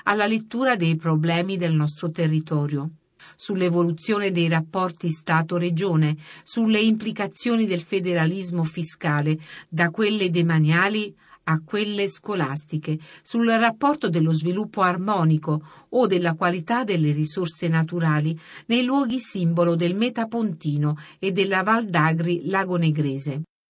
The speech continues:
Infine ci soffermeremo sulle esigenze di adeguamento dello Statuto. Ne ha parlato il Presidente del Consiglio regionale, non aggiungo nulla,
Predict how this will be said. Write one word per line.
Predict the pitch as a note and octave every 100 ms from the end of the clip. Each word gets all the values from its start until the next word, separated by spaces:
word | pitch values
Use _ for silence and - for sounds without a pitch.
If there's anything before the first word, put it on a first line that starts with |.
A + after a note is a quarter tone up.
| _ _ _ _ _ _ _ -
Infine | A3 A3 D4 C#4 A3+
ci | G#3
soffermeremo | D#3+ C4+ - B3 F3+ E3 E3 F#3 F#3+
sulle | F3+ F3 E3
esigenze | E3 D#3+ D3+ E3+ F#3 E3 E3+
di | D#3+ D#3
adeguamento | D3+ D3+ D3 C#3+ F3 G3 -
dello | F3 D#3+ D#3
Statuto. | D#3 - D#3 D#3+ D3+ D3+ D#3 D#3 _ - -
Ne | G3 G3+
ha | G3+
parlato | G#3+ G#3+ B3+ C4
il | E3+
Presidente | E3 E3 F3 F#3+ G3+ F#3+
del | E3+
Consiglio | D#3+ F3 E3 - F#3+ F#3
regionale, | D#3+ D#3 D#3 D3 C#3+ D3 D3+ - _
non | F3 E3+
aggiungo | E3+ E3 G3+ A3+ G#3+ G#3
nulla, | D#3+ D3 D3+ D3